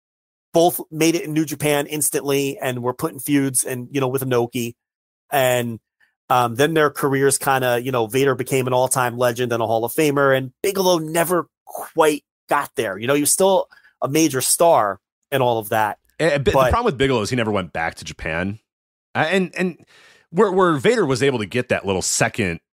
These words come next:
Speaker 2: post W W F Renaissance run, which wasn't as good as the, but it was still pretty solid. Like he, 'cause the, the W W F stuff was awful. Like by the end, it was just terrible. And like the, the, the gimmick was that he was, I mean, he literally on T V, I think, or on pay-per-view was like, "I'm a fat piece of shit, you know, I suck," or <laughs> whatever. And it's like, "All right, that's gonna, it's gonna work pretty well."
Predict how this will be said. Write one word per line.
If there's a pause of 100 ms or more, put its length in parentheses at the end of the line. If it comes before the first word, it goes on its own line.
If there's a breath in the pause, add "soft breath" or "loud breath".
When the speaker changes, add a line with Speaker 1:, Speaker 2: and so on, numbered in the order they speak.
Speaker 2:
post
W
W
F
Renaissance
run,
which
wasn't
as
good
as
the,
but
it
was (120)
still
pretty
solid.
Like
he, (300 loud breath)
'cause
the, (100)
the
W
W
F
stuff
was
awful.
Like
by
the
end,
it
was
just
terrible.
And
like
the,
the, (140)
the
gimmick
was
that
he
was, (220 loud breath)
I
mean,
he
literally
on
T
V,
I
think,
or
on
pay-per-view
was
like,
"I'm
a
fat
piece
of
shit,
you
know,
I
suck,"
or
<laughs>
whatever.
And
it's
like,
"All
right,
that's
gonna,
it's
gonna
work
pretty
well."